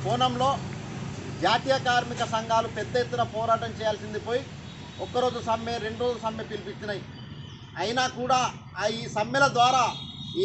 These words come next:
నాలుగు లేబర్ కోడ్లు రద్దు కావనేది ఐఎఫ్టియు స్పష్టంగా చెప్తా ఉంది. జాతీయ కార్మిక సంఘాలు ఇప్పటికైనా దేశవ్యాప్తంగా అన్ని కార్మిక సంఘాలని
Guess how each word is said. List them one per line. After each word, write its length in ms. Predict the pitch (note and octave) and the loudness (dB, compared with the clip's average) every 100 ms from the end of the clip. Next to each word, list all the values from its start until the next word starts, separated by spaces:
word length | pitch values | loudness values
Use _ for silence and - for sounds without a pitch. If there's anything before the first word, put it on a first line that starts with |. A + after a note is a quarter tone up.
| G#3 | 4
నాలుగు 280 | A3 C4+ C#4 B3+ | 4 4 2 0
లేబర్ 280 | B3 B3+ B3+ | 2 0 0
కోడ్లు 220 | A#3+ A#3+ A#3+ | 0 0 2
రద్దు 200 | G#3+ - - A3+ | 2 0 0 2
కావనేది 560 | B3 C4+ C4+ C4+ C4 B3 - - - - - D#3+ | 4 4 4 2 0 0 -2 -4 -6 -6 -4 0
ఐఎఫ్టియు 380 | G#3+ A#3+ - A#3 | 0 0 -2 -2
స్పష్టంగా 440 | - G#3+ - A3 A3 - - | 0 2 4 6 6 4 6
చెప్తా 260 | G#3 - B3 B3 | 8 10 10 8
ఉంది. 200 | B3 - - - - - - - - | 8 8 8 8 8 10 10 8 6
జాతీయ 300 | G#3 A#3 C4 B3+ | 6 6 6 6
కార్మిక 340 | A#3+ A#3+ A#3+ A#3+ A#3 | 6 6 4 4 4
సంఘాలు 280 | A3+ A#3 A3+ | 6 6 6
ఇప్పటికైనా 520 | - B3+ B3+ B3+ B3+ G#3 - - - - - C3+ | 4 2 4 4 6 4 2 0 -4 -6 -8 2
దేశవ్యాప్తంగా 840 | G3+ B3+ C4+ C4+ B3+ - B3+ B3+ A#3+ - - - - - D#4+ | 2 4 4 6 6 4 4 8 8 6 -2 -8 -6 -2 0
అన్ని 220 | C4 D4+ D4 | 2 4 4
కార్మిక 340 | B3+ B3 B3 B3+ - | 4 4 2 -2 0
సంఘాలని 500 | A#3 A#3 A#3+ A#3+ A#3+ | 0 6 6 6 2